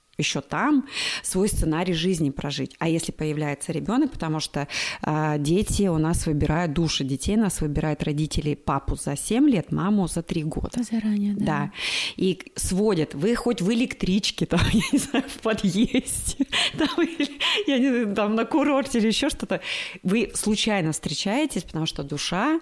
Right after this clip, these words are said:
Speaker 1: именно ребенка, она вот именно вас сводит.
Speaker 2: Мгм.
Speaker 1: И как бы вы ни хотели, там, вот у нас детей нету, это причина в психосоматике или в кармической родовой системе. То есть там
Speaker 2: Мгм.
Speaker 1: тоже нужно разбираться. И когда мы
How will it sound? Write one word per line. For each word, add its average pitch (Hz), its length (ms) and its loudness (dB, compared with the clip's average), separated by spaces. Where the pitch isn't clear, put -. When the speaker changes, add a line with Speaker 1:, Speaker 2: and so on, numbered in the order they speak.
Speaker 1:
именно 165 320 2
ребенка, 156 540 -4
она 170 300 0
вот 175 240 -4
именно 170 360 2
вас 151 240 -4
сводит. 147 580 -4
Speaker 2:
Мгм. 214 440 0
Speaker 1:
И 208 100 2
как 247 300 0
бы 233 80 4
вы 220 100 2
ни 220 120 4
хотели, 196 440 2
там, 165 320 2
вот 156 220 -4
у 160 40 2
нас 190 180 2
детей 185 440 2
нету, 160 460 -2
это 175 200 -4
причина 170 480 0
в - 80 -4
психосоматике - 600 -2
или 147 80 -2
в 143 80 -8
кармической - 580 -2
родовой 151 360 -2
системе. - 560 -4
То 165 80 0
есть 208 120 0
там - 120 2
Speaker 2:
Мгм. 196 80 0
Speaker 1:
тоже 180 220 2
нужно 151 320 0
разбираться. 156 600 -2
И 160 80 0
когда 185 440 0
мы 165 360 4